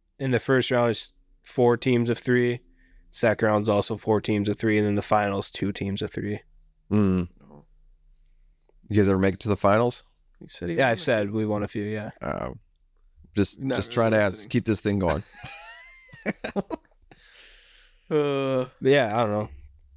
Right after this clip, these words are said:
Speaker 1: I'd say it gets kinda stale after a little bit 'cause it's, there's no, like, switch up to the gameplay. It's just the same objectives over and over again.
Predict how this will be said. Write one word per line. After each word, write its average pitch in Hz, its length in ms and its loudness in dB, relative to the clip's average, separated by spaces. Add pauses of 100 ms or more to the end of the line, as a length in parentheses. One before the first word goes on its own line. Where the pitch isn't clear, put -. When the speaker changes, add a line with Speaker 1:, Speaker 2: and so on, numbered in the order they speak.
(380)
Speaker 1:
I'd 131 140 0
say 143 160 4
it 123 60 0
gets 120 160 -2
kinda 120 220 -2
stale 113 340 0
after 113 480 0 (540)
a 131 100 -2
little 117 240 6
bit 113 240 4
'cause - 100 -4
it's, - 520 -4 (760)
there's 120 220 2
no, 120 160 6
like, 110 260 2
switch - 300 0
up 107 120 0
to 113 60 -4
the 104 120 -2
gameplay. 110 520 -4 (680)
It's - 120 -6
just - 160 -4
the 107 60 -2
same 107 360 0
objectives 110 540 -4
over 104 220 -2
and 101 100 -2
over 104 200 -4
again. 107 340 -4